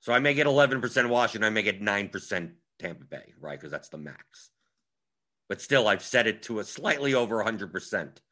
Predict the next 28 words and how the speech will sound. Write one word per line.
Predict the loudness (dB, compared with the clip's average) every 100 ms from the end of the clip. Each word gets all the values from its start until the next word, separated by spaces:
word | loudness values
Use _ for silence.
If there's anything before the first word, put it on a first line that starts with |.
| _ _ _ _ _ _ _
just | -6 -4
so | 0 0
I, | 0 -2 -2 0
I | 4
know | 4 4
that | 4
all | 2
my | 2
lineups | 2 2 0 -2
are | -4
gonna | -2 -2
be | -4 -12
five | -8 -6 -6 -10
sta-, | -18 -18 -10
or | -10
five | -8 -10 -10
X | -12 -16 -20
stacks. | -20 -20 _ -20 -20 _ _ _ _ _ _ _ -18
The | -6
same | -4 -2
thing | -4
with, | -4 -6
like, | -8
secondaries, | -6 -8 -8 -12 -12 -16 -20
if | -16
you're | -14
using | -12 -14 -16
secondaries. | -16 -16 -16 -20 -20 _ _